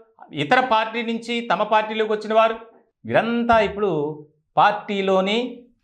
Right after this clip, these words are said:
ముఖ్యమైనటువంటి నేతలతో సహా నామినేటెడ్ పోస్టులు కోసం ఎదురు చూస్తున్నారు. మరి ఎలాంటి నిర్ణయం తీసుకుంటారు?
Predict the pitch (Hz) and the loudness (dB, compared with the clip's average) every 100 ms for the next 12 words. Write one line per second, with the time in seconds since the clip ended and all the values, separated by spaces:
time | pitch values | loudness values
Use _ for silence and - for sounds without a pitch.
0 | _ _ 147 151 214 202 196 185 180 185 | _ _ -4 0 2 4 2 0 -2 -2
1 | 147 135 190 196 190 190 175 170 147 135 | 0 2 2 0 -2 -2 -4 -2 -2 2
2 | 190 180 131 123 - _ _ _ _ _ | 4 4 2 -2 -10 _ _ _ _ _
3 | 110 131 165 165 160 151 - 196 226 - | -2 0 2 2 0 -2 -2 0 0 -2
4 | - - _ _ _ _ 143 151 190 131 | -12 -18 _ _ _ _ -2 0 0 0
5 | 123 - - 123 190 202 151 - 92 87 | -2 -10 -2 0 2 0 -6 -10 -10 -12
6 | - _ _ _ _ - 98 135 214 214 | -14 _ _ _ _ -6 0 2 2 0
7 | 190 185 185 185 170 165 165 143 135 151 | -2 -2 -2 -4 -6 -6 -4 0 2 0
8 | 95 - | -2 -10